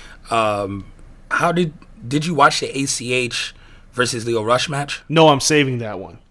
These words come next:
Speaker 2: That's the one that I'm
Speaker 1: Okay.
Speaker 2: saving for last, 'cause I've heard really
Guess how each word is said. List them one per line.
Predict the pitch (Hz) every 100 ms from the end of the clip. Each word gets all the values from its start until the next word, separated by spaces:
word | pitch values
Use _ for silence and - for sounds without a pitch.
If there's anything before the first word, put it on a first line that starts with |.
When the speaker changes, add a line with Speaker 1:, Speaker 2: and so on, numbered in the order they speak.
| -
Speaker 2:
That's | 160 165
the | 165
one | 170 160
that | 143
I'm | 139
Speaker 1:
Okay. | 131
Speaker 2:
saving | - 143 131
for | 131
last, | 123 104 90
'cause | - 131
I've | 120
heard | 160 151
really | 139